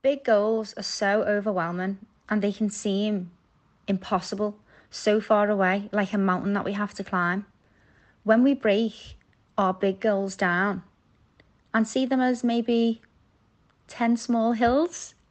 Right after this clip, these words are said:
it's so much more achievable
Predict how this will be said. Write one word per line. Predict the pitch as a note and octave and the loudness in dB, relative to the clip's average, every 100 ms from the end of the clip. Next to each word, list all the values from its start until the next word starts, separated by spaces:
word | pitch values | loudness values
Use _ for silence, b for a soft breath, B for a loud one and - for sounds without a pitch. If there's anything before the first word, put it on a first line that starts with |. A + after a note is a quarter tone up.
| b b b b b _ _ _ | b b b b b _ _ _
it's | A#3 A3+ | -6 -6
so | - - A#3+ | 0 2 4
much | B3+ - | 2 2
more | B3 A#3+ | 2 2
achievable | A#3 G#3+ G#3 A3+ B3+ | -2 -4 -2 0 0